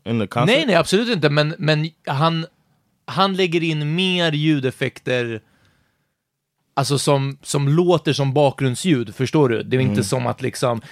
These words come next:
Speaker 2: Eller typ om de hade varit, det hade varit en dancehall soundclash och någon är bara gunshot, och så
Speaker 1: Ja, ja.
Speaker 2: är det någon som blir rädd, liksom.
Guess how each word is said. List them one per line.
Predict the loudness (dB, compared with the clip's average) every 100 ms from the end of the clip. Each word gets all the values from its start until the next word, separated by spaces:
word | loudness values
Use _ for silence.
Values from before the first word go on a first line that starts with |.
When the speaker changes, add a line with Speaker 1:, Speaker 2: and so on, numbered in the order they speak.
| -4
Speaker 2:
Eller | -2
typ | 0 0 0
om | 0 0
de | 2
hade | 2 2
varit, | 2
det | 2
hade | 2 2
varit | 0
en | -2 -4 -10 _ _
dancehall | -6 0 2 2 2 2 2 0 -4 _ _ _ _
soundclash | -4 0 2 2 0 -2 -2 -4 -10 -10 _ _ _
och | -12 -8
någon | -6
är | -6
bara | -2
gunshot, | 0 0 0 0 -2 -2
och | -6 -4 -4 -6 -4 -4 -4 0
så | 0 2
Speaker 1:
Ja, |
ja. | 0
Speaker 2:
är | 2 0
det |
någon | 2 0
som | -2
blir | -2 0
rädd, | 0 0
liksom. | -4 -6